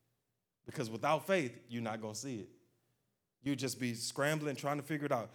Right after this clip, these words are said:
So why can't I see vision? You may ask yourself this. So we talked about what is vision, why do I need it, and why can't I see it? It's because of your faith. The reason we don't see vision is because of our faith.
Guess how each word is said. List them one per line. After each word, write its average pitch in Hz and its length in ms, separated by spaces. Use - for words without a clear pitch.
So 143 160
why 180 300
can't 208 280
I 185 80
see 196 240
vision? 131 300
You 160 80
may 175 140
ask 170 180
yourself 170 240
this. 147 120
So 156 100
we 143 120
talked 180 220
about 180 140
what 165 180
is 185 140
vision, 185 420
why 151 200
do 180 160
I 170 60
need 180 200
it, 180 160
and 131 160
why 170 160
can't 170 260
I 160 60
see 160 240
it? 104 160
It's 123 120
because 120 300
of 117 80
your 127 140
faith. 135 300
The 123 80
reason 185 340
we 190 120
don't 180 220
see 185 180
vision 131 580
is 127 100
because 123 340
of 123 100
our 139 120
faith. 139 300